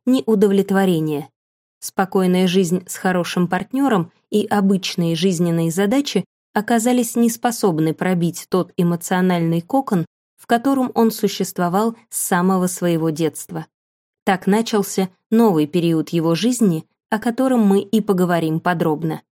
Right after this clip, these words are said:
Любая психика стремится к восстановлению. Способы такого восстановления могут со стороны казаться странными или даже саморазрушительными, но в любом поведении человека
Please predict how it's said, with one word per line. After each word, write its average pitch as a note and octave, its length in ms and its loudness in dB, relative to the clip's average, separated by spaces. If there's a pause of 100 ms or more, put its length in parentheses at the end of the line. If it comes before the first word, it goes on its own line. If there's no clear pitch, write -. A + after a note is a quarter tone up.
(600)
Любая F#3 540 2
психика F3+ 680 -4 (200)
стремится G#3 680 2
к G3+ 100 -12
восстановлению. G3 1040 0 (440)
Способы F#3 600 -2
такого F3+ 420 -2
восстановления F#3+ 920 0 (220)
могут B3 320 2
со A3+ 140 -2
стороны G#3 460 0
казаться G3+ 480 -2
странными E3+ 720 -2 (280)
или C4 260 4
даже A3 500 2
саморазрушительными, F#3+ 1500 0 (300)
но G3+ 180 2
в F3+ 60 0
любом F#3+ 380 2
поведении F3 580 0
человека G3 640 -2